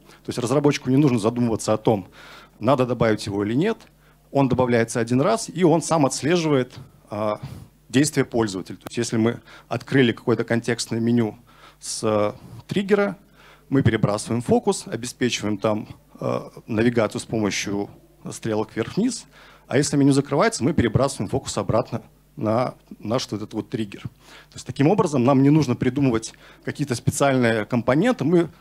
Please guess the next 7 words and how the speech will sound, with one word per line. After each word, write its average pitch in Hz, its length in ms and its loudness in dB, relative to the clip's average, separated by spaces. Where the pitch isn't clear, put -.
э, 113 300 2
решаем 139 400 4
эту 127 100 0
задачу 120 420 2
просто 156 540 0
разметкой 127 680 0
ари-атрибутов. 117 840 -2